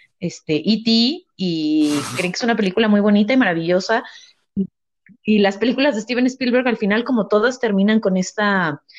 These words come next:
Speaker 1: sensación de esperanza y el mundo será un buen lugar y vamos todos a dejar una flor o una piedrita en la, en la tumba de, de Schindler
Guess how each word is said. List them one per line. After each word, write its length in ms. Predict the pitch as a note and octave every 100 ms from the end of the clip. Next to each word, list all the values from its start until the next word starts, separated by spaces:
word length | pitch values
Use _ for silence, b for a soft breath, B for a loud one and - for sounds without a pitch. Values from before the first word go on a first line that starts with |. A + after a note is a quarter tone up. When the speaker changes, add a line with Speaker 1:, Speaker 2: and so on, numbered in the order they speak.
| B _
Speaker 1:
sensación 640 | - F#3 F#3+ F#3+ F#3+ F#3+
de 300 | F#3 F#3 F3
esperanza 720 | E3+ - F3 F3+ G3+ G#3 G#3 F3
y 140 | E3+
el 100 | E3+
mundo 240 | F3+ F#3
será 280 | A3 F#3+ E3+
un 120 | F#3+
buen 180 | F#3+ F#3+
lugar 260 | F#3+ F#3 G3
y 60 |
vamos 300 | G3 G#3+ A#3
todos 260 | B3+ A#3 A3
a 40 |
dejar 320 | F#3+ F#3 G3 G3 B B -
una 260 | C4 B3+ B3+
flor 500 | B3 A#3 A3 G3 -
o 100 | G3
una 220 | G#3+ A#3+
piedrita 520 | A3 G#3 A#3+ A#3+ F#3+
en 140 | F3 E3+
la, 320 | D#3+ D#3 D3 B B _ _ _ _ -
en 200 | F3 D#3+
la 720 | D#3 D3+ D3+ D3 D3 D3+ D3+
tumba 320 | B3+ A3+ F3
de, 440 | D3+ D3 C#3 C#3+ - _ _ _
de 340 | D3+ D#3 D3 D3
Schindler 680 | - A3+ A3 G3 C#4 D#4